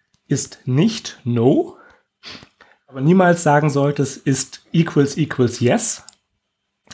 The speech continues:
weil, ähm, generell ja die, die Konvention ist, dass alles, was nicht null ist, ist automatisch True. Weißt du, aber du darfst diesen Positiv-Check nicht machen, weil dann fallen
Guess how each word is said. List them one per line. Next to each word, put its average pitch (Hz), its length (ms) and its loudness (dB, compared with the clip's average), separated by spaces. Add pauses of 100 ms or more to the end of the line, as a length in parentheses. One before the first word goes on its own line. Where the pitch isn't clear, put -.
weil, 123 400 2 (800)
ähm, 113 440 -6 (140)
generell 131 680 2
ja 143 180 0
die, 123 460 -6
die 135 100 -2
Konvention 135 640 0
ist, 156 220 -4
dass 131 180 -2
alles, 160 300 2
was 135 180 0
nicht 160 300 0
null 160 260 2
ist, - 420 -4 (300)
ist 127 180 -8
automatisch 131 680 -2
True. - 440 -2 (1400)
Weißt 131 160 -10
du, 151 40 0
aber 131 80 2
du 135 80 2
darfst 127 260 -2
diesen 127 160 -2
Positiv-Check 143 680 -2
nicht 117 140 -4
machen, 143 320 2
weil 117 160 0
dann 117 260 -4
fallen 131 460 -2